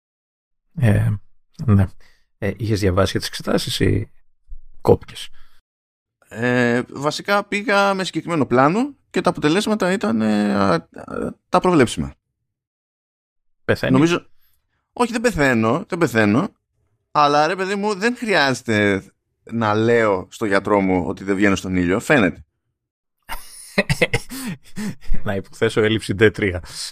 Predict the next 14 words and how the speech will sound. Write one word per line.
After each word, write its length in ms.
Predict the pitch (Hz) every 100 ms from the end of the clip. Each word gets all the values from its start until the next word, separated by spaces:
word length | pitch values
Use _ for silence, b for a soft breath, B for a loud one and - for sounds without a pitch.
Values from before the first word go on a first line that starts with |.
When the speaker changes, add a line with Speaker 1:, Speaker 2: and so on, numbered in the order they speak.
| B _ -
Speaker 1:
Εντάξει. 320 | 95 87 -
Speaker 2:
Ο 80 | 120
δέκα, 220 | 139 165
Speaker 1:
Όλος 120 | 117
ο 40 | 139
Speaker 2:
είμαι, 160 | 151 160
Speaker 1:
κόσμος. 160 | - -
Speaker 2:
είμαι 180 | 135 151
μια 320 | 151 151 156
ανάσα 800 | 147 123 120 123 - 127 139 - _ _
πάνω 420 | 131 135 156 147
από 1120 | 131 131 123 117 113 110 107 104 104 101 - - - -
full 420 | 147 147 156 135
legit 380 | 139 123 110 143